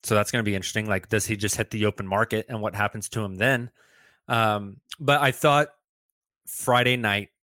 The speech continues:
pregame before the Thunder took on the Blazers, Mark talked about it. Shai talked about it. Lots of the guys talked about,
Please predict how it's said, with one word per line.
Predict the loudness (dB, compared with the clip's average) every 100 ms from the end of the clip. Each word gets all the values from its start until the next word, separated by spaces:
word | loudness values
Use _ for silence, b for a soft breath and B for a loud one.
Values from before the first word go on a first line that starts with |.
| _ _ -8
pregame | 0 0 2 -2 -2 -6 -8
before | -6 -2 0
the | 0
Thunder | -4 -4
took | -4 -4
on | -4
the | -4
Blazers, | -4 -6 -6 -10 -12 b b b _ _ _ _ _
Mark | -2 0 0 0
talked | 0 0 0
about | 2 2 2
it. | 0 -4
Shai | -6 -2 0 0
talked | 0 0 0
about | 0 0
it. | 0
Lots | -2 -2
of |
the | -2
guys | 0 0 -2
talked | -2 -2 0
about, | 0 0